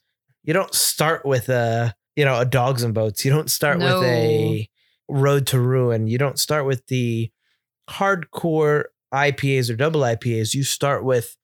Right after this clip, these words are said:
Speaker 2: A
Speaker 1: a Corona
Speaker 2: Pilsner.
Speaker 1: or a Pilsner
Speaker 2: <laughs>
Speaker 1: or a
Speaker 2: Yeah.
Speaker 1: Coors Light or a Pabst Blue Ribbon or something like that. And you
Speaker 2: Mm-hmm.
Speaker 1: move up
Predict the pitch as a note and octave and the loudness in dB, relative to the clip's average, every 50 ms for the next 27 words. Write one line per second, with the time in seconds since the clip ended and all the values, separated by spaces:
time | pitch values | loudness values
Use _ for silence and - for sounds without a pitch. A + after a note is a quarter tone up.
0 | _ _ _ _ _ _ _ _ - C3+ C3 - - C3+ - F#3+ G3 D#3+ F3+ F3+ | _ _ _ _ _ _ _ _ -4 -4 -2 0 2 2 2 4 4 4 4 4
1 | E3+ D#3 C#3+ C#3+ E3+ F3+ - B2+ A#2+ A2+ A2 - D3+ D#3+ E3 D3+ C#3 C3+ C#3 C3 | 2 2 2 2 2 2 2 0 0 -2 -2 0 0 2 2 2 2 2 2 2
2 | B2+ B2+ A#2 A2+ A#2+ A#2 - G#3 G#3+ F#3 F3 E3 D#3 D3+ C#3 - - C#3 C3+ C#3 | 2 2 0 0 0 0 0 0 0 0 0 0 0 0 0 0 0 0 0 0
3 | B2+ F#2 F#2 B2 A#2+ A2+ A2+ A#2 A#2 A2+ - _ _ _ _ - - D#3+ D#3 D3+ | 0 0 0 0 0 0 0 0 -2 -4 -8 _ _ _ _ -6 -2 0 0 0
4 | C#3+ - - - - - - - - C3+ C3+ C3 B2+ C#3 D#3 D#3 C3+ C#3 B2 A#2+ | 0 -2 -4 -6 -8 -10 -12 -8 -4 -2 -2 0 2 2 2 2 2 0 0 0
5 | A2+ A2+ A2+ - C3+ B2 - B2+ A2+ A2 A2+ - A#2+ A#2+ G2 - C3+ C#3 - F3+ | -2 -2 -2 -2 -2 -2 -2 -2 -2 -4 -4 -2 -4 -4 -4 -2 -2 0 2 2
6 | - C#3+ - F3 - F#3+ G#3 - - - | 2 2 0 0 -2 -2 -2 -4 -6 -10